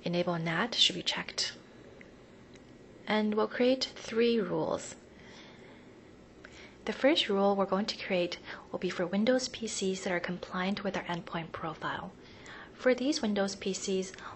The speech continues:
we'll basically allow them to access our services. So we want to choose all destination addresses, the device type as Windows P C.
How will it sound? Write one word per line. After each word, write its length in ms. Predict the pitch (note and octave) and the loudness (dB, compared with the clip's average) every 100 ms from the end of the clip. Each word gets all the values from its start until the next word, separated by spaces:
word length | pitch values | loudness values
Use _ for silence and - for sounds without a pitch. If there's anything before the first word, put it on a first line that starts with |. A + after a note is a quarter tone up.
| - | -6
we'll 100 | F3+ | 0
basically 480 | F#3 - - F3+ E3 | 0 0 -6 -2 0
allow 260 | E3 E3+ | 2 2
them 220 | F#3 F3 E3+ | 2 -2 -2
to 200 | - F3 | -2 -2
access 440 | F3 - E3+ E3 | -4 -4 -6 -4
our 80 | D#3+ | -6
services. 720 | - - - - - - - - - - - - - - - - - - | -6 -8 -8 -8 -8 -10 -12 -16 -20 -20 -20 -20 -20 -20 -20 -20 -20 -20
So 120 | - F3+ | -8 -4
we 60 | |
want 140 | F3 F3+ | -2 0
to 60 | |
choose 380 | G3 - F3+ - - | 2 2 2 -4 -4
all 220 | E3+ F3 | 0 2
destination 640 | F#3+ F#3+ - G#3 G3+ - F#3+ | 2 0 0 -2 0 0 0
addresses, 760 | E3+ F3 G3 - A3+ A#3 - - - - - - - - - - | 0 -2 -2 0 -2 -2 -10 -16 -20 -20 -20 -20 -20 -20 -20 -10
the 60 | |
device 360 | - F3 E3+ E3 | -4 -2 -2 -2
type 360 | - A3 A3+ - | -2 -2 -2 -4
as 240 | D#3+ - | -6 -4
Windows 360 | E3+ E3+ F3 - | -2 0 0 -2
P 220 | - F3+ | -4 -4
C. 480 | - - F3+ F3 | -4 -4 -4 -4